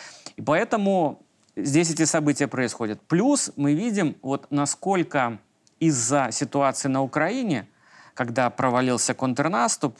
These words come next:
Россия, как считают на Западе, пойдёт дальше, а ведь это выход на границе Словакии и Венгрии, а за Венгрией Сербии. То есть это кардинально меняет весь расклад геополитический в Европе, если Россия, ну, скажем так,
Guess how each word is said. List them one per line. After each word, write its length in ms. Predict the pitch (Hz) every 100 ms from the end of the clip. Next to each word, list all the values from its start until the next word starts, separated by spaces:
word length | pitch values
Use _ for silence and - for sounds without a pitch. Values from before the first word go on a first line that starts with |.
| -
Россия, 840 | - 123 131 - 156 135 117 104 - - - - -
как 140 | 143
считают 480 | - 143 135 123 -
на 100 | 127
Западе, 400 | 120 113 113 113
пойдёт 400 | 127 123 123 117
дальше, 520 | 151 220 - 196 160 - - -
а 120 | 135
ведь 180 | 139 143
это 200 | 135 135
выход 340 | 139 - 120
на 100 | 127
границе 420 | 131 139 139 -
Словакии 500 | - 139 147 170 151
и 40 | 139
Венгрии, 520 | 165 185 170 202 202
а 280 | 127 123 120
за 120 | 123
Венгрией 400 | 120 120 120 165
Сербии. 520 | 185 247 185 110 92 - _ _ _
То 60 | 120
есть 140 | -
это 160 | 156 170
кардинально 580 | 165 143 165 220 269
меняет 420 | 220 160 170 196 185
весь 240 | - 170
расклад 420 | 143 - 147 156
геополитический 760 | 139 139 127 127 120 139 - 135
в 20 |
Европе, 400 | 123 139 220 190
если 440 | 131 160 - 220 196 - -
Россия, 500 | 131 135 - 180 190
ну, 140 | 160 151
скажем 380 | - 151 143
так, 160 | 127 127